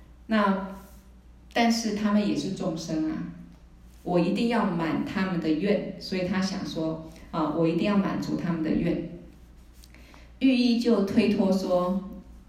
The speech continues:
这个时候呢，御医不敢，啊，他就推脱说：“从国王身上抽血，我是不敢的。”啊，“我不敢，我不敢这么做。”哈。那御医虽然推卸了国王的要求，但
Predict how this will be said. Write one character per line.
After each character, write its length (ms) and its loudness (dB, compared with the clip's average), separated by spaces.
这 160 4
个 80 4
时 140 2
候 220 4
呢， 200 0
御 80 4
医 200 2
不 160 -2
敢， 260 -4
啊， 320 0
他 100 2
就 120 4
推 240 4
脱 120 2
说 420 2
：“从 360 2
国 140 2
王 200 4
身 260 2
上 220 0
抽 260 0
血， 440 -2
我 100 0
是 180 0
不 180 0
敢 280 -4
的。” 300 -8
啊 420 -6
，“我 140 0
不 260 -6
敢， 240 -4
我 120 -2
不 80 0
敢 200 0
这 80 -2
么 200 -2
做。” 400 -2
哈。 360 -6
那 300 2
御 80 4
医 180 4
虽 200 0
然 220 2
推 200 2
卸 320 2
了 100 -2
国 160 0
王 120 2
的 80 0
要 220 0
求， 460 -4
但 360 0